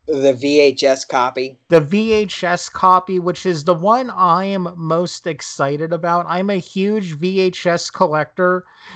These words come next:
Speaker 2: and this isn't gonna be like when you get the V H S, it isn't gonna be H D quality. I'm just letting you know that now. No, it is gonna feel like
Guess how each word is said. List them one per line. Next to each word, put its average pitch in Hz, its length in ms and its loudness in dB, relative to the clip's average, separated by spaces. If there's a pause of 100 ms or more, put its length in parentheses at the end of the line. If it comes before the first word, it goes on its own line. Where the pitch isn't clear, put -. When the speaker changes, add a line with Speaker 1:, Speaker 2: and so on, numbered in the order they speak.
(120)
Speaker 2:
and 196 220 0
this 269 240 0
isn't 294 340 -2
gonna 240 240 0
be 214 240 -4
like 190 240 2
when 190 160 0
you 190 160 0
get 208 300 -2
the 208 80 0
V 196 320 -6
H 185 280 -4
S, 180 300 0
it 214 140 2
isn't 247 380 2
gonna 208 260 2
be 185 360 0
H 180 300 2
D 185 160 2
quality. 175 680 2 (460)
I'm 165 160 2
just 190 260 0
letting 180 380 2
you 185 160 2
know 180 240 4
that 180 280 2
now. 180 320 0
No, 170 300 2
it 185 140 -2
is 214 240 2
gonna 214 380 0
feel 202 640 -2
like 170 580 0